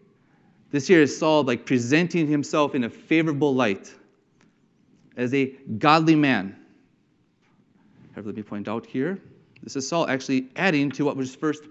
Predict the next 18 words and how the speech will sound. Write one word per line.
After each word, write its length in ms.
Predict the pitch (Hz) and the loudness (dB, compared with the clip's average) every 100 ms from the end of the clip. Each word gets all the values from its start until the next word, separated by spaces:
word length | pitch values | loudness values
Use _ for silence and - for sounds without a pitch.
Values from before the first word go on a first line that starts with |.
| - | -20
promised. 640 | - 139 135 85 - - _ _ _ _ _ _ _ - _ | -6 -2 -2 -4 -14 -20 _ _ _ _ _ _ _ -20 _
Chapter 220 | - 131 | -12 -8
seventeen, 400 | 139 151 151 202 | -6 -4 -2 -2
all 160 | 131 165 | 2 2
that 100 | 190 | 2
was 160 | 175 - | -2 -4
said 480 | 208 175 135 127 | -2 -2 -2 -6
was, 240 | 135 127 123 | -4 -4 -4
"Kill 280 | - 190 208 | 0 2 2
Goliath, 580 | 190 160 165 165 - - _ _ - | 0 0 -2 -4 -12 -20 _ _ -14
and 100 | 113 | -10
Saul's 320 | - 156 156 | -2 0 0
daughter 360 | 117 127 135 131 | -2 -2 0 -2
would 140 | 113 | -4
be 60 | 110 | -4
given 240 | 117 120 | -4 -6
to 100 | 117 | -6
marriage." 460 | 104 95 90 - | -10 -10 -14 -18